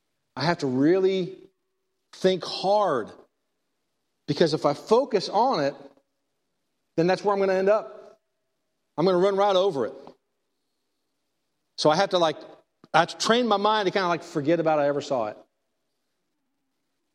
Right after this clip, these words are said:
And then just, like, try and, like, go around it without looking at it.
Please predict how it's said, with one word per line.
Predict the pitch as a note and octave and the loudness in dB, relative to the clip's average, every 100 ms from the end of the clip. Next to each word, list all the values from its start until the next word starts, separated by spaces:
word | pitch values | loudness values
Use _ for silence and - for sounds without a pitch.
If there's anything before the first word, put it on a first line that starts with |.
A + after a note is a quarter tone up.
| - | -6
And | C3+ | -2
then | C#3+ | -2
just, | C3+ C#3+ - | 0 -2 0
like, | C#3 C3 - - _ _ _ - | 0 0 -4 -20 _ _ _ -8
try | D3+ C#3+ | -2 -2
and, | C#3+ | 0
like, | C#3 B2+ | -2 2
go | C#3 | 2
around | C3+ C#3 | 2 0
it | C3+ | 0
without | C3+ C3+ | 0 0
looking | C3+ C#3 C#3 | -2 -2 -2
at | C#3 D3 | -2 -2
it. | D3 - | -6 -20